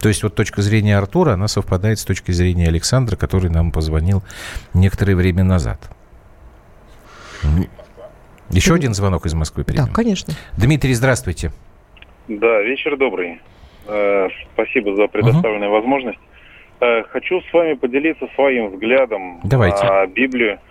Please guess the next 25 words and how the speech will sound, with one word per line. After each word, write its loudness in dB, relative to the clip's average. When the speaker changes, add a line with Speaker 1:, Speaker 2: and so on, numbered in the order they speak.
Speaker 3:
Я 2
читал 0
и, 0
э, 4
Новый 2
Завод, 0
Завет, 2
и -4
Ветхий -4
Завет. 0
Э, 4
э, 0
привожу, 2
м, 0
вполне, 0
э, 2
такой 2
легко -2
проверяемый 0
пример, -2
э, 2
говорящий 2
о -4
том, -4
что, -2